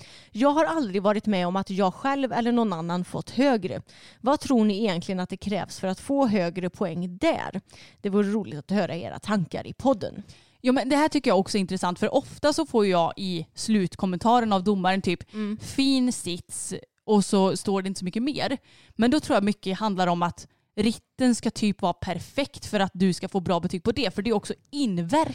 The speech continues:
Speaker 1: Ja, precis. Jag tror att när det kommer till ryttarens sits och inverkan så, så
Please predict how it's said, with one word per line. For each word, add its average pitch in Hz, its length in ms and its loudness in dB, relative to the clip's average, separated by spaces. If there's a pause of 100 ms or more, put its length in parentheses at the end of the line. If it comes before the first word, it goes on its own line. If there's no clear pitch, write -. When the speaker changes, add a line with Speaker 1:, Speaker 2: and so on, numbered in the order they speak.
Speaker 1:
Ja, 247 240 6
precis. 226 300 0
Jag 254 140 2
tror 240 260 2
att 214 260 0
när 226 220 4
det 220 60 0
kommer 226 220 0
till 233 120 0
ryttarens 202 480 -2
sits - 320 -8
och - 360 -6 (260)
inverkan 208 600 2
så, 220 200 2 (380)
så 220 360 4